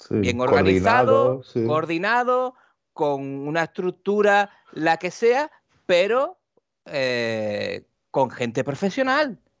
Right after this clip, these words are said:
Speaker 2: con gente que sepa de su trabajo, de lo suyo y que, y que sepa, eh, contemplar toda esta serie de, de situaciones que pueden ocurrir. ¿No? Que es como que la sensación es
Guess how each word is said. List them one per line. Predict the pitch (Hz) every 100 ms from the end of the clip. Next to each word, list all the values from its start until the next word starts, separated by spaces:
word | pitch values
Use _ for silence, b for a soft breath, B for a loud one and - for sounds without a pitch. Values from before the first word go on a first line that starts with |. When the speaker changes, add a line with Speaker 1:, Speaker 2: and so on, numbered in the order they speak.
| _
Speaker 2:
con | - 135
gente | - 143 170 233
que | 226 196
sepa | 202 208 208 190
de | 156 180
su | 196
trabajo, | 190 175 185 233
de | 214 175
lo | 147
suyo | 214 233 262 302 -
y | 151
que, | 139 117 117
y | 127
que | - 113 104 b b b
sepa, | - 160 151 208 226 b b
eh, | - 147 147 143
contemplar | 156 143 143 139 127 147 208 - _ _
toda | 202 180 202
esta | 208 - 202
serie | 226 202 196
de, | 202 196 175 b b
de | 185
situaciones | 180 214 202 - 226 233
que | 214
pueden | 170 165
ocurrir. | 165 165 151 113 92 - - - - -
¿No? | 123 170
Que | 220
es |
como | - 220 226
que | 214 -
la | 147 143
sensación | 185 185 190 247 262 247 _
es | 220 254